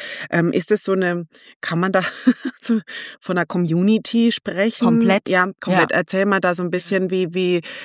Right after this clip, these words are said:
Speaker 1: wie man, wie man sich da gegenseitig auch, äh,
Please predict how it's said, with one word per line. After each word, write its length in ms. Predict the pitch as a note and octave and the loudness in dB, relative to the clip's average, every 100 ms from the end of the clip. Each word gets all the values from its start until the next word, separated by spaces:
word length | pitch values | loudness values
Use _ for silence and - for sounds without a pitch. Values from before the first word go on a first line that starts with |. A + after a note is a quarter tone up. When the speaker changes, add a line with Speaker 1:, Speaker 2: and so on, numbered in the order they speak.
| - | -4
Speaker 1:
wie 100 | F#3 | 0
man, 720 | F#3 F3 E3+ E3+ - F2+ - | 2 2 0 -2 -6 -10 -6
wie 120 | F3+ | -2
man 160 | F#3 F3 | 0 -2
sich 120 | F#3 | -4
da 120 | F3+ | -4
gegenseitig 640 | E3 E3+ F3+ F3 E3+ E3+ - | -4 -2 -2 -2 -4 -4 -2
auch, 340 | D3 D#3+ - | -2 -2 -8
äh, 380 | - - - - | -10 -8 -8 -10